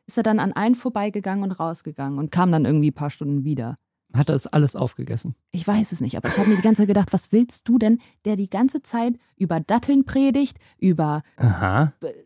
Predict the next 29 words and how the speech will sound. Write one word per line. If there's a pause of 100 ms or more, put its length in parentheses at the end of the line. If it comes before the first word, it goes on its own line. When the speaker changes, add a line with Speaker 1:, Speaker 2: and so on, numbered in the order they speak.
(100)
Speaker 1:
ne,
Speaker 2:
Hast,
Speaker 1:
gesunde
Speaker 2:
hast
du,
Speaker 1:
Ernährung?
Speaker 2:
hast
du
ihn
jetzt
hier
exposed?
Speaker 1:
Der
hat
sich
die
Flips,
die
Chips
frisch
Flips
hat
er
sich
eingepackt
und
die
Oreos.
Also,